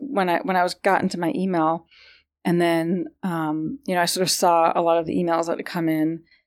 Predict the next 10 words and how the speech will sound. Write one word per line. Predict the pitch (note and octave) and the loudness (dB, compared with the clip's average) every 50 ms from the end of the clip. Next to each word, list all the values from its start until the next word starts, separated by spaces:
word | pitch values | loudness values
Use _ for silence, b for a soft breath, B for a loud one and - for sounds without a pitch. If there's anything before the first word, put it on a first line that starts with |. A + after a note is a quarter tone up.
| _ _ _ _ _ _ _ _ _ _ _ _ - | _ _ _ _ _ _ _ _ _ _ _ _ -8
uh, | - - - - - - - | -8 -8 -8 -12 -14 -8 -4
and | - F#3 F3+ | -2 0 0
then | F3 F3 E3+ E3+ E3+ F3 - - _ _ _ _ _ _ - | 2 0 0 -2 -4 -6 -8 -10 _ _ _ _ _ _ -2
I | F#3 F3 | 0 0
loo-, | E3+ F3 - - - | 2 0 0 2 0
I | F#3 F3+ | 0 0
went | F3 F3+ F3+ | 0 -2 -4
into | F#3 F3+ - E3+ | -4 -6 -4 -4
my | E3 D#3+ E3 | -4 -2 -2
sent | - - - - E3+ E3+ F#3 G3+ - | -2 -4 -2 -2 -2 -2 -2 -4 -4